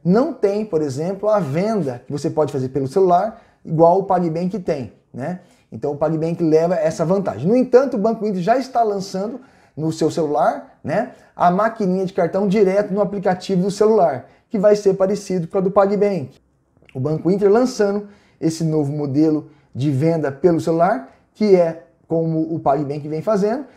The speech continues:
então ele vai ter todos os produtos praticamente que o PagBank tem, né? Com exceção dos cartões pré-pago e empréstimo pessoal,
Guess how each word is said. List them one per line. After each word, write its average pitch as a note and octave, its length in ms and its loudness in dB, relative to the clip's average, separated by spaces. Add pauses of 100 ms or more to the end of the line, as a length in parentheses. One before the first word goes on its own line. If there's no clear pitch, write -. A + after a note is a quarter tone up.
(140)
então G#3 300 0
ele G#3+ 100 2
vai G#3+ 140 4
ter G#3 140 -2
todos G3 480 4
os F#3+ 80 -6
produtos F#3 360 0
praticamente F#3+ 800 0
que - 140 -10
o F#3 60 -4
PagBank F3+ 600 -2
tem, G#2 360 -10 (280)
né? E3+ 240 -6 (180)
Com D3 140 -2
exceção F3+ 400 0
dos F#3 180 -2
cartões F#3 640 -4
pré-pago F3+ 720 0
e A#3 60 -4
empréstimo F#3+ 640 -2
pessoal, D#3 480 -2